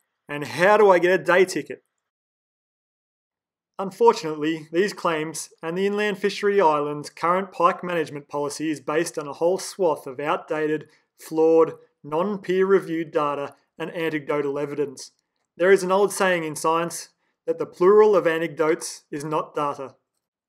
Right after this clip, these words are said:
The Inland Fisheries Island website these days lists pike as a native species. Thank God. So,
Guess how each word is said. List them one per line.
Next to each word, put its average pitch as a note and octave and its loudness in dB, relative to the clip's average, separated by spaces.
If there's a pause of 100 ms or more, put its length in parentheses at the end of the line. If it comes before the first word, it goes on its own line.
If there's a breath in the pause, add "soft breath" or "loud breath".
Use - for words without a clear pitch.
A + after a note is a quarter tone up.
(120)
The D3+ 0
Inland G#3+ -2
Fisheries G#3 -2
Island F#3+ 2
website C#3+ -4
these E3 0
days D#3+ 2
lists D#3 -4
pike D3+ -4
as D3+ -2
a D#3 -4
native D3+ -4
species. B2+ -12 (200)
Thank D#3+ -8
God. C3+ -6 (480)
So, F#3 0